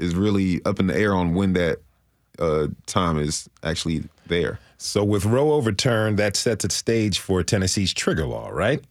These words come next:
Speaker 2: I mean, where do we stand on that?
Speaker 1: Yeah, I wish I had a very clear answer on this, but the best I can tell you is that sometime in July, that trigger law will take effect.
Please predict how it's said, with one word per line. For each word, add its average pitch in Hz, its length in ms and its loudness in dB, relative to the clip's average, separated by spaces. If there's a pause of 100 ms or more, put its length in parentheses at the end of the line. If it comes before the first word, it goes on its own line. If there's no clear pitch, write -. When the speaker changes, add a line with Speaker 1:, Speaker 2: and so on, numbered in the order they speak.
Speaker 2:
I 95 80 0
mean, 92 260 2 (120)
where 110 220 2
do 117 120 2
we 107 80 2
stand 98 360 2
on 73 140 0
that? 71 240 -6 (300)
Speaker 1:
Yeah, 123 140 4
I 110 60 4
wish 220 180 4
I 139 80 4
had 127 120 4
a - 20 2
very 107 340 2
clear 98 340 2
answer 104 220 2
on 107 160 4
this, 113 260 2
but 98 320 2
the 92 120 2
best 110 280 2
I 123 100 2
can 104 180 0
tell 104 180 0
you 98 160 2
is 90 80 0
that 95 300 0 (240)
sometime 139 560 0
in 120 60 2
July, 92 340 4
that 98 180 2
trigger 101 240 2
law 95 220 4
will 98 240 2
take 95 200 -2
effect. 92 460 -2